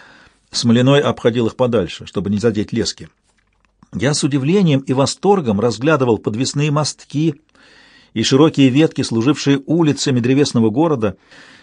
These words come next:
Рядом со мной и Янтарь сидела Спарк. Она показывала на деревья и ахала при виде того, как маленькие дети беспечно разгуливают высоко в кронах по веткам столь тонким, что она и с оглядкой бы не решилась на них ступить.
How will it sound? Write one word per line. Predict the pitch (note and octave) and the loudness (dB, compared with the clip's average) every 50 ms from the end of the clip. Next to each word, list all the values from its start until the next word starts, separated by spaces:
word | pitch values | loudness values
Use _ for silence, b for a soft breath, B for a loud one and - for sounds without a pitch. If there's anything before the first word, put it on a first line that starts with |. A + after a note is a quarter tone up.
| B B | B B
Рядом | G#2+ B2 C3+ C3+ C3 C3 | 2 2 4 4 4 2
со | A#2 - C#3 | 2 2 2
мной | C3+ C3+ C3+ C3 C3+ | 4 4 4 2 2
и | C3+ B2 | 0 0
Янтарь | A#2 B2 B2 A#2 - C#3 A#2 G2+ | 0 0 0 2 2 2 2 2
сидела | - C3+ A#2 B2 A#2+ A2+ G#2+ | 0 -4 0 2 2 2 2
Спарк. | - - - D#3 E3+ E3 E3 - - _ _ _ _ _ _ | 0 0 0 0 0 0 -4 -8 -18 _ _ _ _ _ _
Она | A2 A#2 A#2+ A#2 | 0 0 0 2
показывала | A#2 C#3 C3 - D3 C3+ A2+ G2 A2+ G2+ G2 G2+ | 2 0 0 2 2 0 2 2 0 0 0 0
на | G2+ A2 A#2 | 2 2 0
деревья | A2 B2+ C3 D#3 D#3 B2+ A#2 | 2 2 0 0 0 0 -2
и | A#2+ A#2+ B2+ C3+ - | -4 -4 -6 -6 -2
ахала | - F#3+ G3 F#3 - - D#3 C3 A2+ - | 0 0 0 0 -2 -4 -4 -2 -4 -6
при | - - B2 B2 | -6 -6 -6 -4
виде | B2 C3+ B2 A#2+ | -4 -2 -4 -2
того, | - C3 C3 D3+ D#3+ | 0 2 2 2 0
как | - B2 - | -2 -2 -2
маленькие | C3 C3+ D#3 C#3+ A#2+ A2 G2+ - A#2 A#2 | 0 0 2 2 2 0 0 -2 -4 -2
дети | C3 G#3 G3+ - - | -2 -2 -4 -2 -4
беспечно | G#2 G#2 A#2+ - - - G3+ A#3 G#3+ - - D#3 C#3 | -4 -6 -6 -8 -6 -4 -2 -2 -2 -2 -2 0 2
разгуливают | C3+ C3 A2 A2 D#3+ F#3 E3 D3+ C3+ C3 A#2+ A2+ - - | 2 2 2 0 0 0 0 0 0 0 -2 -2 -4 -6
высоко | A#2+ B2+ - D3 C3 D3+ C3 | -6 -4 -4 -2 0 0 -2
в | - | -2
кронах | - - C#3+ E3 F3 D#3+ C#3 A#2 - - - _ _ _ _ _ | 0 0 2 2 4 2 2 0 -2 -6 -16 _ _ _ _ _
по | - C3 | 0 2
веткам | C#3 E3 - - C#3+ A#2+ | 2 2 2 0 -2 -4
столь | - - E3 D#3 C3+ | -2 2 2 2 2
тонким, | - - _ G3 A3+ A#3+ A#3 G3 - - A2+ - - - _ _ _ _ _ _ _ | 0 -2 _ 4 4 4 4 2 -2 -4 -4 -4 -6 -12 _ _ _ _ _ _ _
что | - - C#3 C3+ | -6 -2 0 2
она | C#3 D3+ | 2 2
и | E3+ - | 2 0
с | C3+ - E3 | 0 0 0
оглядкой | D3+ B2 C3+ D#3 F3+ F#3+ F#3 - D#3+ | 0 2 4 2 2 2 2 0 0
бы | C#3+ A#2+ A#2+ A2+ | 0 2 2 2
не | B2+ C3+ | 2 2
решилась | C3 B2 - - D3+ D3+ C#3 - | 0 0 -2 -2 -2 -2 -2 -2
на | C#3 C3+ | -2 -2
них | C3+ C3+ | -4 -4
ступить. | - - C#3 C#3 - F2 - | -6 -10 -10 -8 -8 -10 -10